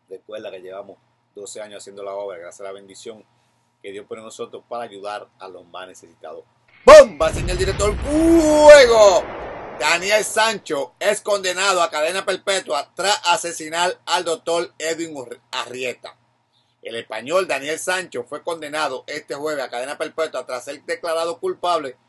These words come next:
por un juez en Tailandia del asesinato premeditado del cirujano colombiano Edwin Arrieta y de otros dos delitos. El juez del Tribunal Provincial de Samui,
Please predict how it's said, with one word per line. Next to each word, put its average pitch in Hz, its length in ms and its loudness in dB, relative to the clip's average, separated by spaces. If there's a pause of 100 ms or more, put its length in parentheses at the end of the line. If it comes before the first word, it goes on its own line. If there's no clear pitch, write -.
(240)
por 160 160 -4
un 185 140 -10
juez 175 340 -4 (180)
en 180 260 -8
Tailandia 175 800 -4 (380)
del 190 140 -2
asesinato 165 680 -6
premeditado 139 600 -6
del 123 120 -10
cirujano 117 580 -8 (1120)
colombiano 147 800 -4
Edwin 170 360 -6
Arrieta 156 640 -6 (220)
y 156 120 -10
de 151 120 -6
otros 165 300 -2
dos 156 200 -6
delitos. 104 540 -14 (520)
El 123 180 -10
juez 170 160 -4
del 175 120 -4
Tribunal 147 380 -4
Provincial 151 540 -6
de 123 100 -10
Samui, 135 500 -8